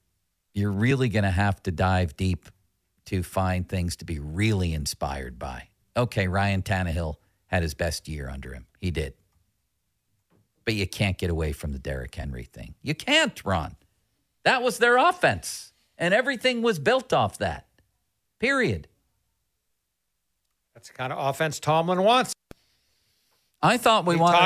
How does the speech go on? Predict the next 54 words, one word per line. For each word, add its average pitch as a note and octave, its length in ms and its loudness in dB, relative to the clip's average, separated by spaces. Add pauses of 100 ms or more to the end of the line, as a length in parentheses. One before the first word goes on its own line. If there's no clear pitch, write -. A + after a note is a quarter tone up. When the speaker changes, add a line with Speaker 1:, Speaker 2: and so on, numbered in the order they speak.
Speaker 2:
talks - 20 4
about D#3 200 6
Speaker 1:
offense D#3+ 260 4
here D3+ 160 4
that C3 140 2
scored C#3+ 340 2
tons D#3 280 2
of C#3+ 140 0
points C3 480 0
and A2+ 240 0
had A#2+ 200 2
a, G#2 280 2
a G#2 80 -2
sophisticated A#2+ 1120 0
pass C#3 380 2
game B2 500 2
and G#2 140 0
all A2 260 2
of F#2 100 -2
that, G2 260 0
but G2 100 2
I G2 80 0
guess A2+ 240 -2
we're G#2+ 80 -2
going A2 240 2
back G#2+ 240 2
to G#2+ 100 -2
the F#2 80 -4
future. E2 480 -6 (360)
They A#3+ 120 6
already C#4+ 300 4
could F#3 180 2
do A#2+ 160 4
that. F#2 300 0 (180)
They A3 160 4
already B3+ 220 4
had A#3 180 6
a D4+ 60 2
good G3+ 200 4
run. A2+ 240 4
That's G3 200 4
what A3 100 -2
they A#3 100 6
had A3+ 200 4
this C#4 240 -2
year. C#4+ 300 0 (220)
Speaker 2:
Right. A#2+ 220 -8 (400)
Speaker 1:
They F3 140 4
had A3+ 160 4
a C#4 40 0
really D#3 260 4
good G#2+ 200 2
running G#2+ 300 2
game E2+ 300 -4